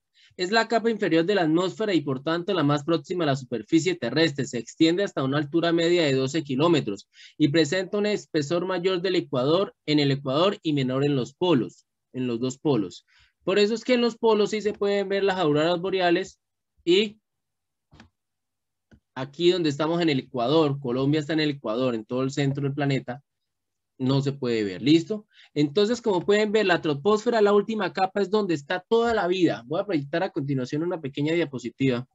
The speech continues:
Entonces, como, como les digo, este tema no es tan complejo, entonces con una sola diapositiva es suficiente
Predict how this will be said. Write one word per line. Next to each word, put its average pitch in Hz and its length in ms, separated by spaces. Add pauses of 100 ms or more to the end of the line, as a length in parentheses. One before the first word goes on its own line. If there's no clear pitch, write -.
(800)
Entonces, 117 220
como, 117 460
como 117 140
les 107 100
digo, 120 180
este 123 160
tema 135 220
no 135 80
es 139 80
tan 143 140
complejo, 135 340
entonces 113 400 (500)
con 113 160
una 117 140
sola 127 220
diapositiva 127 580
es 117 100
suficiente 120 760